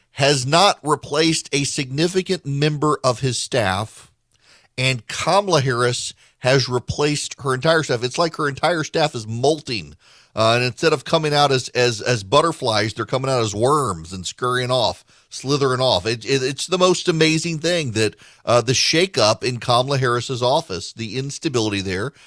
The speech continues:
the turnover there is just remarkable. From press secretary to communications director to deputy press secretary to chief of staff to deputy chief of staff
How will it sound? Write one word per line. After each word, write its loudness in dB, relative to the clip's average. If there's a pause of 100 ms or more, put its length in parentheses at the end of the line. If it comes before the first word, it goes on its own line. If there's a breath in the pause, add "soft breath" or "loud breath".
(120)
the -2
turnover 0
there 0
is -2
just -2
remarkable. 2 (240 soft breath)
From 4
press 0
secretary 0
to -2
communications -2
director 0
to -4
deputy 0
press 0
secretary -4
to -4
chief -4
of -4
staff 0
to -16
deputy -2
chief -4
of -8
staff 0